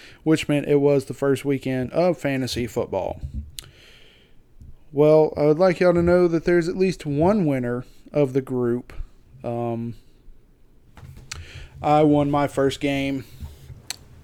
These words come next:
against our friend Jeff. And then, oh,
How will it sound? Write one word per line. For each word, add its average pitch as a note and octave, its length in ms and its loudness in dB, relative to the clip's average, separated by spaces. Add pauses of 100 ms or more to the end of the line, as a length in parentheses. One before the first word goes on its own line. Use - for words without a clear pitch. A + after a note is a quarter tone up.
(240)
against C3+ 560 -4
our C#3 140 4
friend C3+ 380 0
Jeff. B2+ 560 -2 (800)
And B2 240 -8
then, B2+ 640 -4 (1200)
oh, - 260 -16